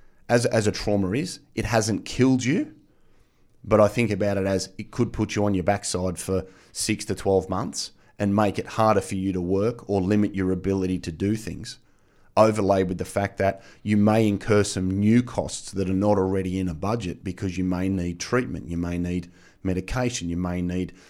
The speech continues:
some sort of assistance that private health insurance may subsidise and it may not. So for me, trauma insurance is probably second only to income protection,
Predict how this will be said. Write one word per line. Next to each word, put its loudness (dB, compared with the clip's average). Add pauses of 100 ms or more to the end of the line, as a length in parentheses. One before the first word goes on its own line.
some -2
sort -6
of -2
assistance -4
that -2 (320)
private 8
health 0
insurance -4
may -2
subsidise -4
and -2
it -8
may -6
not. 0 (360)
So 2
for -4
me, 4
trauma 2
insurance -2
is -4 (440)
probably 2 (180)
second 0
only 2
to -2
income 2
protection, -6